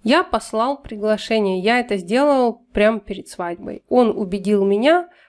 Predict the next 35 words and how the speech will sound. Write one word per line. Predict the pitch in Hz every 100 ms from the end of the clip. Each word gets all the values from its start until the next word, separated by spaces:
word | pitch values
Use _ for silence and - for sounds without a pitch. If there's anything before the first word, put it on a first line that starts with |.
| _ -
э, | - 196 196 196 -
он | 220
заверил | 202 214 220 202 185
меня, | 196 226 320 349
что | - - 220 202 196
он | - 233 202
послал | 214 208 220 208 185 180
приглашение, | - 214 208 220 233 320 320 302 277 262 _ - - _ _ -
э, | 196
до | 185 175 220 240
свадьбы. | - 196 180 175 226
Ну, | 269
то | 277
есть, | 254 -
понятное | 240 269 240 214 202
дело, | 202 349 269
что | - - 190
когда | 202 196 220
он | 208
говорил | 190 190 220 330
об | 269
этом, | 190 170
he | 170 - 196
reassured | 185 185 - 302 339
me, | 233 185
в | 180
этот | 226 202
момент, | 202 202 262 240
естественно, | 208 185 247 - 196
приглашения | 208 196 208 254 247
уже | 214 202
были | 196 226
посланы | 220 220 - 214 208
заранее, | 190 202 208 190 175 -
да? | 196 220 269